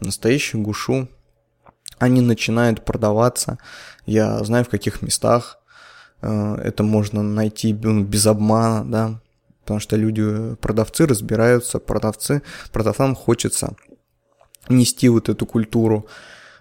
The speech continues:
э, культуру крутого такого пуэра, значит, в народ.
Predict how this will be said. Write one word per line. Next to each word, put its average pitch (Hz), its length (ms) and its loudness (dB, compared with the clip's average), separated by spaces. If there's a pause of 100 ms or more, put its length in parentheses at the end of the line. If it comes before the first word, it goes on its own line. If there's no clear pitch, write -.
(120)
э, 110 500 -4
культуру 107 880 2 (1000)
крутого 110 640 2
такого 104 420 0
пуэра, 107 680 4 (160)
значит, 104 340 -8
в - 60 -14
народ. 123 440 -2